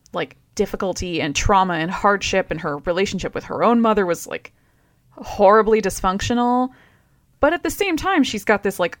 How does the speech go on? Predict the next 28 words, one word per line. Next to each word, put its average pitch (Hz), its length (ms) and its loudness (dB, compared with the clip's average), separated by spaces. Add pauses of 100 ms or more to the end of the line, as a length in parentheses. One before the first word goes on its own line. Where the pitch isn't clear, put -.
uber 240 360 6
supportive 214 720 2
husband 196 920 0 (220)
who's 208 160 -2
the - 80 -2
father 196 400 2
of 180 100 -2
their 175 140 -2
kids. 185 840 0 (960)
The 254 140 0
kids 285 360 -4
seem 349 280 -2
like - 240 -2
good 240 260 2
kids. 247 600 0
They're 220 160 2
not, 208 440 2
like, 214 380 -6 (960)
y-, - 120 -20 (100)
y-, 185 240 -10
you 254 100 2
know, 262 140 4
they're 240 100 2
not 254 300 2
acting 233 420 0
out. 214 340 2
They're, 208 140 2
like, 202 240 -2